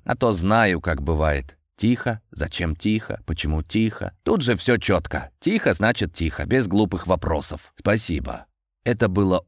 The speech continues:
очень вкусно. Запихнув в себя последний пирожок, я встал с табуретки и принялся намывать тарелку. Попутно велел Ларисе рассказать о себе.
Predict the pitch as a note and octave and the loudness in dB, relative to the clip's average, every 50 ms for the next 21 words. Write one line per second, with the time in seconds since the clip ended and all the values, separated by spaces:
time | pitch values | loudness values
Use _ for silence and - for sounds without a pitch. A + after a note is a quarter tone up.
0 | _ - G#2 G2 F#2 D#2+ C#2+ - - - - - - - - - - - - - | _ 0 2 2 4 2 0 -4 -6 -8 -8 -8 -6 -6 -8 -8 -10 -12 -18 -10
1 | - C#2+ C#2 B1+ - - - B1 A#1+ - - _ _ _ _ _ - - D#2+ F2+ | -6 -6 -6 -6 -6 -8 -10 -8 -10 -10 -12 _ _ _ _ _ -6 -2 0 0
2 | E2+ - G2 F2 - - G#2 F#2+ E2 - - - - - F#2+ E2+ E2 F2+ E2+ - | 2 0 0 -2 0 0 0 0 0 -2 -8 -14 -10 -4 -4 0 2 2 2 4
3 | - G2+ F#2 - G2 G2+ F#2+ F2 C2+ C2 D#2+ E2 D2+ - - F#2 F2 F#2 F#2+ G2 | 2 0 2 2 0 2 2 2 0 0 -2 -4 -2 -2 -2 2 2 2 2 2
4 | C3 B2+ - - G2 F#2 F2+ - - - G#2 F#2 E2 - - - F2 D#2+ F2+ G2 | 0 -2 0 0 2 2 2 0 -2 0 0 0 0 0 -2 -4 -2 0 2 2
5 | A#2+ B2 - - - A2+ G#2+ - B2+ B2 B2 A#2 A2 - C3+ F3 D#3 D3 C3 A2+ | 2 0 0 -2 -4 -4 -2 2 2 4 4 2 2 2 2 2 4 4 2 2
6 | G#2+ - A#2 A2 G#2 G2 E2 - _ - G2+ A#2 B2 A#2+ A2 G#2+ G#2 F#2 G#2 G#2+ | 2 2 2 2 4 2 0 -2 _ -2 0 2 4 4 4 2 2 4 4 4
7 | G2 F2+ - - - G#2+ F#2+ E2+ E2+ D#2 C#2+ C2+ - - C2+ - - _ _ _ | 4 2 -2 -4 2 2 2 2 2 0 -2 -4 -8 -12 -12 -12 -14 _ _ _
8 | _ _ _ _ _ _ _ _ _ - A2+ G#2 F#2+ - C3+ D#3 - - C#3+ C3+ | _ _ _ _ _ _ _ _ _ 2 2 2 2 4 0 -2 0 2 0 2
9 | B2 A2 A#2+ A#2 A#2 B2 A#2+ A#2 A2 A2 G#2 G2+ A#2+ A2+ - - G#2+ G#2 F#2+ - | 4 4 4 4 6 6 6 6 6 6 4 4 4 2 2 2 0 0 0 0
10 | - G2 F#2 E2 G2+ G2+ - - G2+ F#2 - - F#2+ D#2 C#2 C#2 B1+ B1 | 2 2 2 4 2 0 0 0 -2 -2 0 -2 -4 -2 -2 -4 -6 -6